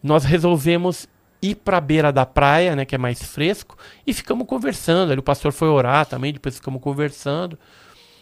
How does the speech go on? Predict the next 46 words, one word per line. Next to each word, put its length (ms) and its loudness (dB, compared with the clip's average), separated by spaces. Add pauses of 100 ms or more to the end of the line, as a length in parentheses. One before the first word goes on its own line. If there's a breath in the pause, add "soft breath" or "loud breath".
(160 soft breath)
E 200 0
aí, 220 2
nisso 400 -4
que 80 -4
a 20 -2
gente 140 -6
tá 140 -4
conversando, 600 -2
a 100 0
minha 140 -2
esposa, 600 0 (560 loud breath)
ela 720 4
deu 200 2
um 100 -2
toque 340 2
assim 200 -4
em 20 -4
mim 80 -2
e 40 -4
falou, 220 2
"Olha 160 2
aquilo 220 -2
ali." 260 0
Aí 140 -2
eu 220 -4 (360)
olhei, 520 2
mas 180 -4
só 100 -2
que 80 -6
o 40 -6
negócio 280 -2
apagou. 520 0 (340 soft breath)
Só 160 -2
que 100 -6
ela 100 2
falou, 220 6
"Ó, 40 4
eu 40 2
já 120 -2
tava 260 0
vendo 280 -2
um 100 -8
tempo, 340 -4
o 40 -10
negócio 300 -4
sobe, 640 -2